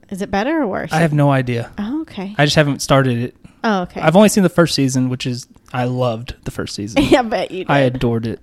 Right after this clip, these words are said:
Speaker 1: <laughs>
Speaker 2: It's so good.
Speaker 1: The characters, uh, play their part pretty well.
Speaker 2: Oh, man. Uh, did you, did you get further than the first episode at least?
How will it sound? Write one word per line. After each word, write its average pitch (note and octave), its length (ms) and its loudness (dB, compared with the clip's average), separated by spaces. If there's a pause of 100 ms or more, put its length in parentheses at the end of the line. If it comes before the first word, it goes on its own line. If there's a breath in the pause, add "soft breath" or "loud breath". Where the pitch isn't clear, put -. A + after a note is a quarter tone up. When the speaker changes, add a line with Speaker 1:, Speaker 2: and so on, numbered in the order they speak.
Speaker 1:
<laughs> - 100 -20
Speaker 2:
It's A#3+ 680 0
so D3 260 2
good. B2+ 380 0
Speaker 1:
The B3+ 140 0
characters, A#3 840 2 (160)
uh, G#3 320 -4
play A#3+ 200 2
their G3+ 120 0
part G3+ 300 0
pretty F#3 240 -2
well. E3 280 6
Speaker 2:
Oh, B2+ 60 4
man. B2+ 320 0 (600 soft breath)
Uh, G3 480 8 (320)
did D#3+ 240 -4
you, G3 200 4 (100)
did D#3 120 4
you E3 60 0
get G3+ 180 6
further G3 280 6
than F3+ 140 4
the D3+ 60 2
first G3 240 0
episode G#3 380 2
at F3+ 80 -2
least? G#3 380 -2